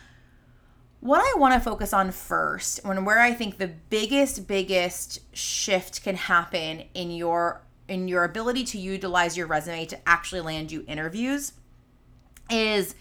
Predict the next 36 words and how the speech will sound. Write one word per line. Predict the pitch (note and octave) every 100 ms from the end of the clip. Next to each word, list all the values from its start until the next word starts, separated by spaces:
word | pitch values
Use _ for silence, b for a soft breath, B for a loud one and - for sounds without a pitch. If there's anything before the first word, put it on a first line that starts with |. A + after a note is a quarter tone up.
| b b b b
you | A3
have | G3 - A#3+ C4
to | -
change | - A3+ A3
your | G3+
mindset | E3+ D#3+ D#3+ D#3+ G#3+ -
around | F3+ E3+ E3+
what | D#3 E3+
an, | F#3+ F#3+ -
and | F3+ E3 -
what | F#3 F3 A3+
a | A#3
resume | E3+ D#3+ G3 F#3+ F3+ -
actually | D#3 - - C#3+ - C#2
is. | - G1+ - - B B B
So | - A#3
many | A#3 A3+ B3 D#4
people | C4 A#3 A3+ A3
approach | G3 - G3 F#3 - E3+
doing | F#3 F#3 G#3+
their | A#3 A#3+
resume, | G3 D#3+ D#3+ D#3 C#3+
and | D#3+
I, | F#3+ G#3
I | G#3+
would | A3
say | A3 A3+
the | G#3
majority | G3+ D#3+ G3 A3 F3
of | D#3
people | E3 - C#3
approach | C#3+ - F#3+ F3 -
doing | F3+ G3+ G#3
their | A3+
resume | F#3+ D#3+ E3 D#3 C2 - - B B B
as | - G3+ F#3+ F3+